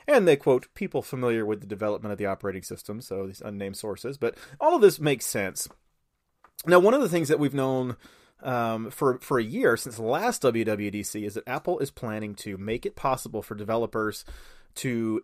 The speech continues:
easily bring I O S apps over to the Mac. So if you're a developer and you've created an, created an iPad app, it's going to be relatively simple for you to bring that app over to Mac O S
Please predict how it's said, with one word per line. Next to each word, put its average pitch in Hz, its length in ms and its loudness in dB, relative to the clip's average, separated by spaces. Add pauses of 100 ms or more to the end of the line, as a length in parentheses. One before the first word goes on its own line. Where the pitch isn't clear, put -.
easily 185 400 0
bring 127 480 2
I 135 180 0
O 120 140 2
S 123 180 0
apps 107 300 -2
over 110 160 -4
to - 100 -10
the 104 80 -8
Mac. 98 380 -10
So 107 180 -4
if 113 220 -6
you're 147 140 -2
a 143 40 -4
developer 123 580 2 (360)
and 117 160 -4
you've 127 120 -4
created 113 360 -2
an, 104 100 -10 (160)
created 127 300 0
an 110 80 -6
iPad 117 420 -2
app, 98 320 -2
it's 123 140 -8
going 135 180 2
to 127 80 -6
be 110 320 -2 (340)
relatively 202 460 6
simple 110 460 0
for 117 240 0
you 110 180 -2
to 110 140 -12
bring 110 580 -4
that 113 320 -2
app 110 320 -2
over 113 220 0
to 101 40 -6
Mac 123 320 -4
O 107 140 -2
S 98 380 -4